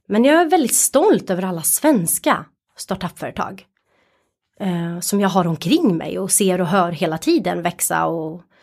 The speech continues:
utvecklas. Och jag vet att det är extremt mycket som krävs för att få det att lyckas.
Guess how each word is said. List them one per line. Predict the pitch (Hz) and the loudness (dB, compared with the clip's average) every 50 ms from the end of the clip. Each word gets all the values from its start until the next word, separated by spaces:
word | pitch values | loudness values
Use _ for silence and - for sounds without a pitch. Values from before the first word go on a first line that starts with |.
| _ _ - | _ _ -4
utvecklas. | 208 185 190 - 160 160 - - 170 156 170 - - - | -4 -4 -2 -4 -6 -6 -4 -8 -8 -6 -6 -6 -6 -4
Och | 90 - - 156 175 175 - _ _ _ _ _ _ _ _ _ | -4 -6 -6 -6 -8 -10 -12 _ _ _ _ _ _ _ _ _
jag | _ 185 247 262 220 | _ 2 2 2 4
vet | 185 214 285 320 226 170 - - | 4 4 4 4 2 0 -2 -10
att | 156 - | -10 -6
det | - 175 | -4 -4
är | 170 170 175 - - - | -4 -4 -6 -8 -10 -12
extremt | 226 190 - - - - - 262 269 262 269 - | -14 -12 -10 -12 -14 -4 0 2 2 2 2 -2
mycket | 175 - - 160 | -6 -4 -4 -8
som | - 165 151 | -6 -8 -8
krävs | - - - 247 202 - 147 - - | -6 -2 0 2 2 0 -2 -8 -12
för | - - 185 | -6 -6 -6
att | 180 | -4
få | - - 175 151 | -4 -4 -4 -4
det | 156 | -6
att | 160 165 | -4 -4
lyckas. | 190 214 - _ _ _ - - - - - - - - - | -4 -6 -6 _ _ _ -8 -8 -6 -4 -4 -4 -4 -4 -6